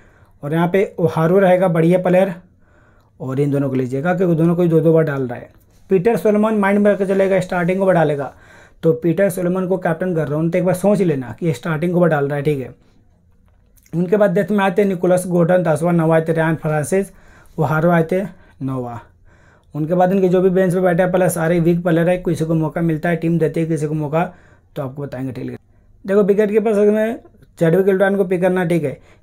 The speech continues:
इन, ये खेल नहीं रहे। और मॉरिसन लास्ट टाइम कल में टीम ने ओपनिंग करवाई थी, बोला की बात है, लेकिन ये बार बार ओपनिंग नहीं करते, भी आपको ध्यान रख के चलना चाहिए।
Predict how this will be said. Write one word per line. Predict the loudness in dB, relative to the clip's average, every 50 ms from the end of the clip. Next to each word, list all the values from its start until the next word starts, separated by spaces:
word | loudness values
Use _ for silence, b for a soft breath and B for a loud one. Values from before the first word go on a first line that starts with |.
| _ -2
इन, | 0 0 0
ये | 2 0 -2 0
खेल | 2 0 2 2
नहीं | 0 0
रहे। | 2 2 2
और | 2 2 2
मॉरिसन | 2 2 4 2 2 2 0 0 2
लास्ट | 2 2 0 0 -2
टाइम | -2 -2
कल | 0 0 0
में | 0 0
टीम | 0 0 0
ने | 2 2
ओपनिंग | 0 2 0 0 2
करवाई | 2 2 2 2 2
थी, | 2
बोला | 2 2 2 2
की | 2 2
बात | 2 2 2 2 0
है, | 0
लेकिन | 0 0 0 0 0
ये | 0 2
बार | 2 0 2
बार | 2 0 0
ओपनिंग | 0 0 -2 -2
नहीं | -2 0
करते, | 0 -2 -2 0 -2 0
भी | 0 0
आपको | -2 -2 -4 -4
ध्यान | -4 -4 -4
रख | -4 -4
के | -4
चलना | -4 -4 -6 -6 -6
चाहिए। | -8 -10 -12 -12 -14